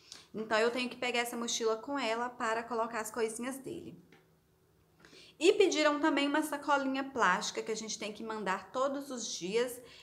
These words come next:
dentro da mochila. Pra quê? Pra eles colocarem as roupas sujas do bebê. E as roupas, né? Solicitaram três trocas de roupas. É,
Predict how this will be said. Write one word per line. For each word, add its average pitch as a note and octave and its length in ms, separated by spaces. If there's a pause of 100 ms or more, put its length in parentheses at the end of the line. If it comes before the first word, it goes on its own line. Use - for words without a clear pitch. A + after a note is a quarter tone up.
(100)
dentro A3+ 380
da A3 120
mochila. A3+ 520
Pra A#3+ 200
quê? G3+ 160
Pra F#3+ 160
eles G3+ 220
colocarem B3 840
as A3+ 200
roupas A#3 580
sujas A#3 500 (280)
do G#3 280
bebê. B3 500 (880)
E E4+ 500 (180)
as D#4+ 220
roupas, B3 460
né? C#4 220
Solicitaram A3 800
três B3 260
trocas A3 420
de A3+ 100
roupas. A#3 580 (1300)
É, G#3 800